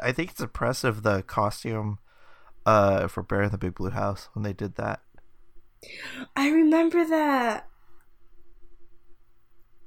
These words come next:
Speaker 1: I
Speaker 2: I
Speaker 1: think that's
Speaker 2: remember something about Bear in the Big Blue House when I first went
Speaker 1: Yeah.
Speaker 2: to D C A.
Speaker 1: He hosted. He, uh, Bear
Speaker 2: Yeah?
Speaker 1: hosted.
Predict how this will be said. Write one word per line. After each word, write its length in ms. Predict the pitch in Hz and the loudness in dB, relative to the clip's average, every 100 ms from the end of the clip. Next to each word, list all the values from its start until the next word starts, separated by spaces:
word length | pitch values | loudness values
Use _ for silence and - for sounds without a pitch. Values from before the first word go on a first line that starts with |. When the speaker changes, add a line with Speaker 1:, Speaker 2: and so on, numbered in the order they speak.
| - - - - _ _ _ _ _ - - - - _ _ - - - - _ - _ _ _ - | -20 -20 -20 -20 _ _ _ _ _ -20 -20 -20 -20 _ _ -20 -20 -20 -20 _ -20 _ _ _ 4
Speaker 1:
I 40 | |
Speaker 2:
I 20 | 254 | 8
Speaker 1:
think 160 | 294 302 | 10 12
that's 180 | 302 294 | 10 10
Speaker 2:
remember 160 | 330 | 8
something 380 | 311 285 285 294 | 8 8 8 6
about 340 | 269 247 - 220 | 6 6 4 4
Bear 160 | 226 | 2
in 100 | 233 | 2
the 60 | 226 | 0
Big 220 | 233 226 | -2 -2
Blue 180 | 220 240 | -2 0
House 460 | 214 208 208 - - _ - | 2 2 0 -10 -20 _ -4
when 140 | 220 | 0
I 80 | 220 | 2
first 260 | 220 220 202 | 2 0 0
went 120 | 190 | -4
Speaker 1:
Yeah. 40 | |
Speaker 2:
to 100 | 220 | -2
D 140 | 214 208 | -4 -2
C 240 | - 214 | 0 2
A. 260 | 202 220 - _ _ _ _ | 2 -2 -8 _ _ _ _
Speaker 1:
He 300 | - - 131 | -10 -4 0
hosted. 580 | 127 151 - - 95 - - - | 4 4 2 -4 -6 -6 -16 -20
He, 160 | - - | -16 -10
uh, 180 | - 110 - - | -6 -6 -8 2
Bear 280 | 117 123 - | 8 10 10
Speaker 2:
Yeah? 200 | 277 440 523 - | 10 8 6 4
Speaker 1:
hosted. 520 | 165 - 107 107 | 0 0 -4 -6